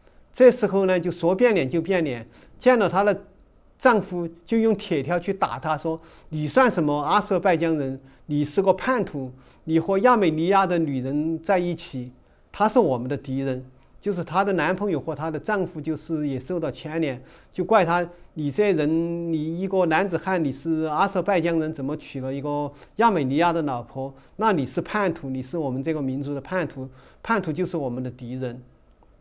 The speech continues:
他们日子就非常糟糕了。幸好这时候还有好心人在收留她跟掩护她，把她藏在地下室、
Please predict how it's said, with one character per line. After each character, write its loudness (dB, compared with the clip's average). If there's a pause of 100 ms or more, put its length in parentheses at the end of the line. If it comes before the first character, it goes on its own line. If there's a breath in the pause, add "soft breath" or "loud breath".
(500)
他 -4
们 0
日 -4
子 -6
就 -4 (480)
非 -4
常 -4
糟 -4
糕 -4
了。 -8 (1400 soft breath)
幸 4
好 6
这 6
时 0
候 4
还 0
有 4
好 0
心 -2
人 0
在 -2
收 -2
留 0
她 -4
跟 -4
掩 -6
护 -10
她， -8 (360 soft breath)
把 0
她 2
藏 -2
在 4
地 -2
下 0
室、 -6